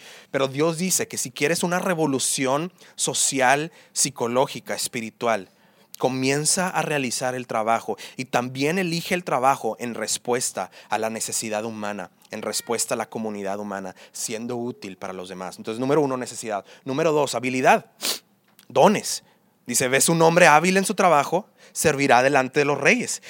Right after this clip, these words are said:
En hebreo lo que significa estar dotado, significa un hombre o una mujer que tiene un don. ¿Por qué ver tus dones? Porque de nuevo, porque no es como que aquí está tu vida ministerial y acá está tu trabajo. No, tu trabajo es tu vocación y es tan espiritual como el, co-, como de nuevo, como el de estar dirigiendo la alabanza aquí.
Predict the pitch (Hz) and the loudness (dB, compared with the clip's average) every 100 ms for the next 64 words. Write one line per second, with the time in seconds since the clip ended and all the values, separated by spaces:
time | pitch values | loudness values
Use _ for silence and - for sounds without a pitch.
0 | - 139 127 131 151 - 147 135 113 127 | -2 2 6 6 4 2 -2 -2 -4 -4
1 | 147 - 127 135 147 - 165 233 - - | -4 0 0 2 2 4 4 4 -2 -12
2 | - 147 123 131 151 151 147 226 160 127 | -8 -6 -4 -4 -2 2 4 4 4 2
3 | 131 160 151 135 131 147 135 131 143 139 | 0 0 -2 -2 -4 -4 -2 0 0 4
4 | 175 170 _ _ - - 151 - 165 180 | 4 2 _ _ -20 -4 -4 2 4 4
5 | 190 214 170 175 202 208 202 185 202 175 | 2 0 0 0 0 -2 0 0 2 0
6 | 160 160 - - - 156 - 208 202 165 | -2 -6 -8 -16 -6 -2 4 4 4 -2
7 | 170 196 196 196 170 170 190 185 160 151 | -4 -2 0 -2 0 -2 -2 -4 -4 -2
8 | 135 147 160 143 165 151 160 147 214 156 | 2 2 0 -6 -10 -10 -4 -4 -2 -4
9 | 135 170 269 - - 151 139 139 - 185 | 0 2 2 0 -10 -2 0 0 0 -4
10 | 214 196 190 156 - 208 233 151 - 202 | 0 0 -2 -6 0 0 0 -2 0 0
11 | 190 - 214 202 175 190 214 190 160 147 | 0 -6 -8 -6 -2 -2 -2 -2 -2 -4
12 | - - - 151 - 135 131 120 135 214 | -12 -10 -2 -2 0 0 0 2 4 4
13 | 147 135 127 117 139 143 170 160 151 151 | 4 0 0 -2 -2 -2 -4 -4 -2 0
14 | 160 139 127 143 175 156 175 247 | 2 2 2 0 -4 -6 -8 -10